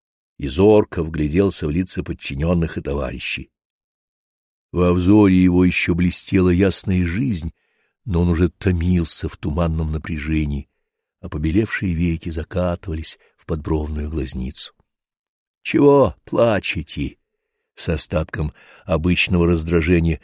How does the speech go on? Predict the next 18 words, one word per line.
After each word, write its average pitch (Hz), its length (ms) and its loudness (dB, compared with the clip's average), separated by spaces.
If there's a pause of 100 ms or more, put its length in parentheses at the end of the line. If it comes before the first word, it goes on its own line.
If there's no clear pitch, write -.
(160)
спросил 90 500 -2
наставник. 76 640 -4 (580)
Никто 82 440 -2
не 92 140 0
плакал. 76 580 -6 (480)
У 80 100 -4
одного 76 360 -2
Захара 80 380 -2
Палча 82 640 -4 (300)
из 78 180 -8
вытращенных 82 680 -2
глаз 80 360 -2 (200)
шла 80 300 -4
по 78 120 -8
щекам 80 460 -4 (280)
грязная 78 580 0
невольная 73 480 -6
влага. 65 320 -8